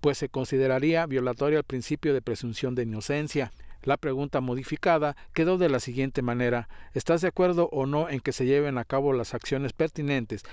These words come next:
con apego al marco constitucional y legal para emprender un proceso de esclarecimiento de las decisiones políticas tomadas en los años pasados por los actores políticos encaminado a garantizar la justicia y los derechos de las posibles víctimas?".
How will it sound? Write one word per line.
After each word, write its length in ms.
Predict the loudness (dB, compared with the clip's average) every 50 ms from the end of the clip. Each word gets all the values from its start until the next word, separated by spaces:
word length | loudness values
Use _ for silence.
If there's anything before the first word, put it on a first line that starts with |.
| -16 -14 -4 -2
con 180 | 0 0 0
apego 320 | 0 0 2 2 2 2 2
al 80 | 2
marco 260 | 0 0 -2 -2 -4 -6
constitucional 800 | -6 -6 -6 -6 -8 -8 -8 -8 -6 -4 -2 -2 0 0 2
y 60 | 2
legal 400 | 2 2 2 2 2 0 0 -2 -8 -16 -20 -20 -6 0
para 200 | 2 4 4 4
emprender 440 | 2 0 0 0 2 4 4 2 2
un 80 | 2
proceso 440 | 0 0 0 0 0 0 0 2 0
de 100 | 0 0
esclarecimiento 840 | 0 -2 -2 -2 -2 -2 -2 -4 -4 -4 -2 -2 -2 -2 -2 -2 -2
de 120 | 0 0
las 120 | -2 -2
decisiones 540 | -4 -4 -6 -8 -6 -4 -2 -2 -2 -4 -6
políticas 680 | -4 -2 -2 0 -2 -2 -4 -6 -6 -4 -4 -4 -6 -10 -18 -18 -18 -16 -2 0
tomadas 480 | 0 2 2 2 2 2 0 0 -2
en 80 | -4 -6
los 140 | -4 -4 -2
años 240 | -2 -2 -2 -2 -2
pasados 540 | -4 -2 0 2 2 2 2 0 -4 -6 -12 -18 -20 -10 -4
por 100 | -2 0
los 160 | 0 0 0
actores 380 | -2 -4 0 2 2 2 2 0
políticos 680 | 0 0 2 2 0 0 -2 -6 -6 -6 -6 -6 -6 -10 -16 -14 -10
encaminado 640 | -10 -6 -2 -2 0 0 0 0 0 0 0 2 2
a 40 |
garantizar 520 | 2 2 0 0 -2 -4 -6 -6 -2 0 0
la 100 | 0 0
justicia 460 | -2 -8 -8 -4 -4 -4 -2 0 0
y 40 | 0
los 100 | 0 0
derechos 340 | 0 0 0 -2 -2 -4 -2
de 80 | -2
las 140 | -2 -4 -4
posibles 480 | -6 -8 -6 -4 -2 -2 -2 -2 -2 0
víctimas?". 580 | -2 -2 -2 -2 -4 -2 -2 -4 -6 -8 -12